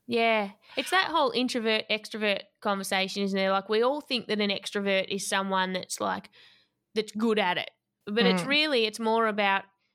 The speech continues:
Speaker 1: what gives or takes energy. It's not about whether you're good at it. I,
Speaker 2: Mm.
Speaker 1: I thought I was quite extroverted until we went into covid, and I realised how exhausted I was with all of the interaction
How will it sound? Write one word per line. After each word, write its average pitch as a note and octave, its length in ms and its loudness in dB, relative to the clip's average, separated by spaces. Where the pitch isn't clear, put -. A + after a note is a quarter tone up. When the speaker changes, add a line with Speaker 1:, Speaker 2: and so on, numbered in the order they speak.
Speaker 1:
what - 440 -2
gives G#3+ 260 -2
or G3 100 0
takes G3 400 -4
energy. G3 360 -2
It's - 120 -8
not A3 120 0
about G3+ 280 0
whether G3+ 160 2
you're F#3 220 -4
good G3 280 -2
at F#3+ 160 -2
it. E3+ 100 -2
I, A3+ 300 4
Speaker 2:
Mm. F#3+ 60 -10
Speaker 1:
I A3 200 2
thought G#3 280 -2
I F#3 120 2
was F#3 220 -4
quite F#3+ 360 0
extroverted F#3+ 800 -2
until G3 420 0
we F#3+ 120 2
went F#3+ 160 2
into F#3 160 -2
covid, F#3+ 480 0
and F#3 100 -2
I F3+ 80 2
realised F3+ 720 0
how G3+ 920 2
exhausted F#3 1300 -2
I F3+ 220 2
was F#3 500 0
with F#3 240 -2
all F#3+ 320 2
of F3 240 -4
the F3+ 400 0
interaction F3+ 1080 -4